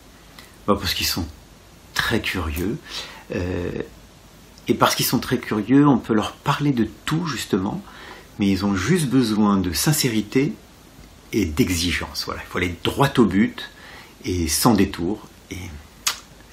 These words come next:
c'est pas comme avec les adultes, en gros. <laughs> Voilà, j'ai appris aussi qu'ils étaient très courageux et qu'ils étaient encore libres. Voilà, c'est aussi une grande différence avec le monde adulte. C'est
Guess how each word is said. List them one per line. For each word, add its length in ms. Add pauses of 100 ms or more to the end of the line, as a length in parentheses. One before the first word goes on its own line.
c'est 220
pas 240
comme 180
avec 200
les 140
adultes, 400
en 40
gros. 440
<laughs> 40 (680)
Voilà, 180
j'ai 120
appris 220
aussi 220
qu'ils 100
étaient 200 (100)
très 220
courageux 760 (540)
et 120
qu'ils 220
étaient 180
encore 460
libres. 680
Voilà, 220
c'est 160
aussi 200
une 100
grande 280
différence 520
avec 220
le 60
monde 180
adulte. 400 (640)
C'est 340